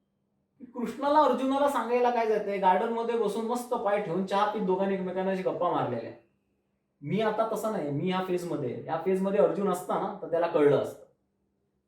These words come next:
"बॉस, अर्जुन तुझ्यापेक्षा वाईट फेज मध्ये, स्वतःची माणसं समोर आहेत,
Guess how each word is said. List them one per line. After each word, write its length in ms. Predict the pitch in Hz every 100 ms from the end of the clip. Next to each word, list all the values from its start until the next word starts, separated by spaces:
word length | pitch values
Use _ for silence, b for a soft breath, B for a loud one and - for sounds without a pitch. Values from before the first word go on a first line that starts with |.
| _ _ _ _ _
"बॉस, 500 | 139 170 - - - - _ -
अर्जुन 280 | 151 143 185
तुझ्यापेक्षा 540 | 175 185 190 185 220
वाईट 240 | 170 151
फेज 240 | 147 - 113
मध्ये, 140 | - - _ _ _ _ _ _ _ _
स्वतःची 360 | 165 165 170
माणसं 300 | 190 175 196
समोर 320 | 185 185 185 151
आहेत, 160 | -